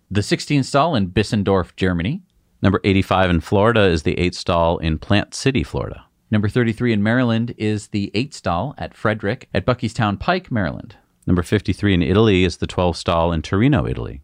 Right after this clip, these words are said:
Speaker 1: Number eighty-eight in Norway is the twelve stall in Hitra, Norway.
Speaker 2: Number one forty-six in Canada is the seven stall in Matinee,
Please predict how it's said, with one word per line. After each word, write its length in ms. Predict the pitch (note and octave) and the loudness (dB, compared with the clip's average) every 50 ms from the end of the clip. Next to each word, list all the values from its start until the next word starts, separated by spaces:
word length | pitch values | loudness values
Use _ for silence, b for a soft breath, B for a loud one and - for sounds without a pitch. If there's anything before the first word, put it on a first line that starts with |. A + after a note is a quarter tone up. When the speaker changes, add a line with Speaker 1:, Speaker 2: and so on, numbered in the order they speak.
| _ _ - | _ _ -4
Speaker 1:
Number 180 | G2 F2+ - - | -4 -4 -2 0
eighty-eight 460 | C#3+ C#3+ D3 D3 D3 E3+ F3 C3+ - | 2 2 4 4 4 4 2 2 0
in 120 | G#2 G2+ G2+ | -2 -2 0
Norway 420 | G#2+ A2+ B2+ C#3+ B2+ G#2+ G2 F#2 | 2 2 2 2 2 2 2 2
is 120 | F2+ F2+ | 0 -2
the 80 | - F#2 | -4 -8
twelve 340 | - - B2 A#2 A#2+ A#2 - | -4 0 0 2 2 0 -2
stall 380 | - - A#2+ A#2+ C3+ E3 E3+ | -2 -2 0 0 0 -2 -4
in 160 | E2 F#2 F2+ G2 | -4 -4 -4 -4
Hitra, 500 | - - - D#3+ - - - - - - _ | -4 -6 -6 -6 -6 -8 -10 -10 -10 -8 _
Norway. 480 | F#2 G2 F#2 D2 G1+ - - - - - _ _ _ _ | -2 0 0 -2 -4 -8 -12 -16 -18 -20 _ _ _ _
Speaker 2:
Number 180 | A2 A2 G#2+ G2+ | 2 4 4 6
one 180 | F#2 G2 F#2 | 6 4 4
forty-six 540 | F2 - G2+ G2 F2+ E2+ - G2+ F#2+ - - | 2 2 2 2 2 2 0 -2 -4 -2 -2
in 60 | G2+ | -2
Canada 400 | F2+ - G2+ G#2 A#2 B2+ G#2+ D#2+ D2+ | -2 0 0 2 2 2 2 2 2
is 140 | D2+ D2+ - | 2 0 -2
the 80 | E2 | -6
seven 320 | - - - F#2 G#2+ C3+ A#2 | -4 -2 -2 0 0 0 -2
stall 400 | - - - D2+ C#2+ C#2 C2+ G#1+ | -2 -2 -2 0 0 0 -2 -4
in 240 | - D2+ D2+ D2+ | -2 -2 0 2
Matinee, 600 | F2 G2 - - F#2 F#2+ G2 G2 F#2+ G2 G2 G2 | 2 2 0 0 0 0 2 2 2 2 0 -2